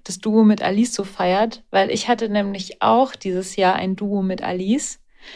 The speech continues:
Sorry, Alice, dass wir hier über dich reden, <laughs> ohne dass du dabei bist. Aber Alice ist halt auch einfach toll. Ich find sie einfach lustig und ich hab einfach eine total coole Zeit gehabt. Und ich find es so sexy, wenn Frauen so humorvoll sind und so,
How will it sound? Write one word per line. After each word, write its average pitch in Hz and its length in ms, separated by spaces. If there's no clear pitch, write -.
Sorry, 175 380
Alice, 175 320
dass - 200
wir 185 60
hier 170 200
über 196 220
dich 180 240
reden, 208 440
<laughs> 349 600
ohne 220 220
dass 196 180
du 196 80
dabei 180 360
bist. 208 280
Aber 196 220
Alice 226 300
ist 311 180
halt 294 100
auch - 120
einfach 262 300
toll. 170 340
Ich - 140
find 233 160
sie 233 140
einfach 220 300
lustig 226 500
und 202 120
ich - 260
hab 220 160
einfach 202 360
eine 196 140
total 233 400
coole 226 500
Zeit - 480
gehabt. 180 320
Und 185 80
ich - 140
find 196 120
es 185 120
so 220 140
sexy, 220 600
wenn 190 200
Frauen 190 360
so 180 200
humorvoll 185 560
sind 180 260
und 175 200
so, - 240